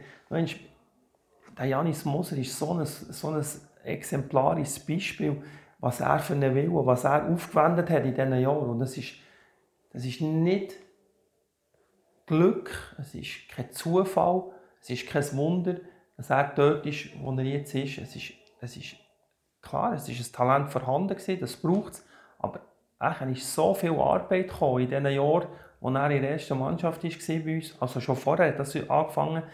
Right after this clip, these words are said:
Er, er ist immer ein bisschen unter dem Radar durchgeflogen. Aber echt in der ersten Mannschaft hat so viel aufgewendet, für dort anzukommen, wo er jetzt ist. Und ich,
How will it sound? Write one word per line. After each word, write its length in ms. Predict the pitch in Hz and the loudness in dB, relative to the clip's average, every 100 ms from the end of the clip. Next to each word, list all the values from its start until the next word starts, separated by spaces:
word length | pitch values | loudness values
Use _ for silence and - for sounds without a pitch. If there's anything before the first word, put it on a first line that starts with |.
| - - _ - - | -20 -20 _ -20 -4
Er, 400 | 127 135 - - | -2 0 0 -2
er 160 | 131 | -2
ist 120 | 127 | -2
immer 140 | 143 139 | -2 -2
ein 120 | 143 | 0
bisschen 100 | 139 | 2
unter 160 | 139 135 | 4 2
dem 80 | 127 | 2
Radar 400 | 127 143 151 156 | 2 4 4 2
durchgeflogen. 720 | 160 156 156 - 143 147 147 - - - | 0 -2 -4 -2 -2 -2 -6 -12 -18 -14
Aber 220 | - 113 | -4 -2
echt 120 | 123 | 0
in 80 | 117 | -2
der 100 | 120 | -2
ersten 240 | 135 - | -4 -6
Mannschaft 300 | 113 139 123 | -6 -6 -8
hat 160 | 120 - | -10 -10
so 220 | - 156 | -4 -2
viel 180 | - 147 | -2 -4
aufgewendet, 520 | 160 - 135 151 151 - _ _ _ | -4 -4 -2 -2 -6 -12 _ _ _
für 120 | - - _ | -14 -14 _
dort 240 | 139 151 147 | -2 0 0
anzukommen, 600 | 147 147 - 139 131 127 | 0 -4 -6 -4 0 0
wo 20 | |
er 80 | 127 | 0
jetzt 280 | 156 - 135 | -2 -4 -6
ist. 180 | 127 | -4
Und 260 | 120 117 - | -6 -8 -12
ich, 160 | 117 | -14